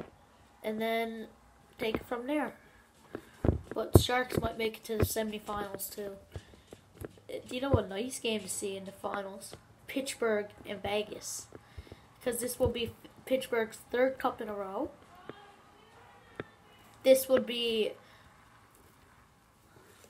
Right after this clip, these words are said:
Or it would be Vegas's first cup and Pittsburgh's... Th-, or Pittsburgh's third cup.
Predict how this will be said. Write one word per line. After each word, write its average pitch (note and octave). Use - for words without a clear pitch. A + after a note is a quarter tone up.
Or A#3+
it A3+
would A3
be A3
Vegas's A#3
first A#3
cup B3+
and G#3+
Pittsburgh's... G#3+
Th-, -
or C4
Pittsburgh's A#3
third C4
cup. A3